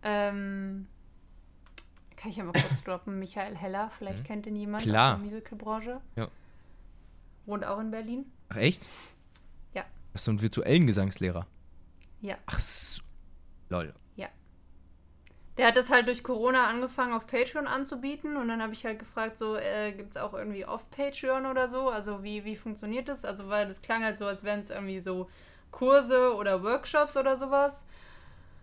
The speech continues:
Speaker 1: Und er meinte so, "Ja, klar, geht halt über Videochat." Ähm, und ja, das machen wir halt seit, äh,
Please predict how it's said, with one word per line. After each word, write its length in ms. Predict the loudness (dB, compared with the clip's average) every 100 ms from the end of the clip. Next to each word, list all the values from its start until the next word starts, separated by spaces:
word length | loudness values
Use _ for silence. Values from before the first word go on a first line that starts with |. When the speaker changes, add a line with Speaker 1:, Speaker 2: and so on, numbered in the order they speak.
| -20 -20 -20 -20 -14 4
Speaker 1:
Und 140 | 6
er 80 | 8
meinte 240 | 6 6
so, 160 | 2 2
"Ja, 300 | 2 2 0 -4 -10
klar, 340 | 0 6 6
geht 280 | 6 2 0
halt 200 | 2 2
über 240 | 2 0 0
Videochat." 680 | 0 -2 -2 -2 -2 -2 2
Ähm, 520 | 4 6 4 0 -2
und 360 | -4 -2 -2 0
ja, 240 | 2 2
das 180 | 0 -4
machen 220 | -2 -2
wir 120 | 0 2
halt 260 | 2 2
seit, 380 | 2 2 2 -2
äh, 420 | -4 -2 0 -2